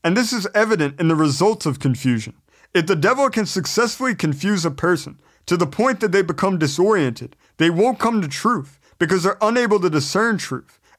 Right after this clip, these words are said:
and the way to truth is obscured to them. They're spiritually blind. This is what happened with Judas and with the soldiers that day. The devil blinded their minds.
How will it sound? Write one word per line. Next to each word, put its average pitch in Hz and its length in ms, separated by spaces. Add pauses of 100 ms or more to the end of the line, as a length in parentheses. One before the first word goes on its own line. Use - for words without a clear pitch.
and 180 140
the 175 60
way 202 220
to 240 120
truth 160 420
is 147 140
obscured 170 560
to 226 180
them. 135 200 (220)
They're 175 140
spiritually 190 720
blind. 151 480 (480)
This 202 180
is 247 120
what 240 180
happened 208 320
with 160 140
Judas 156 460
and 165 200
with 233 160
the 220 80
soldiers 165 520
that 151 240
day. 160 260 (340)
The 165 100
devil 240 280
blinded 196 500
their 175 140
minds. 151 580